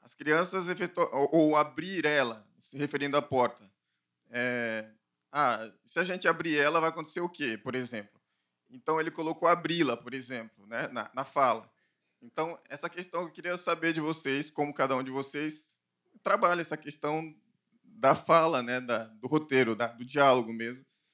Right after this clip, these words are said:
Se já deixa uma coisa mais próxima do que o ator efetivamente vai falar, ou se deixa meio que a cargo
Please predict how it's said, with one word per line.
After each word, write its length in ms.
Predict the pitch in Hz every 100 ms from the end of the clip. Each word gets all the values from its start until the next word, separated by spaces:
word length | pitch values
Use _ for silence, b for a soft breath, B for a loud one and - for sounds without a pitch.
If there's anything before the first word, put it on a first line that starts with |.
| _ _
Se 180 | -
já 120 | 139 160
deixa 220 | 156 151
uma 100 | 147
coisa 260 | 147 143
mais 240 | 139 143 151
próxima 580 | _ 156 147 147 - 143
do 100 | 135
que 160 | -
o 140 | 135 127
ator 340 | 127 127 123
efetivamente 580 | 127 - 131 131 127 127
vai 100 | 123
falar, 300 | - 147 170
ou 140 | 214 202
se 140 | -
deixa 280 | 165 165 160
meio 240 | 156 160
que 180 | 156 165
a 80 | 147
cargo 440 | - 117 131 131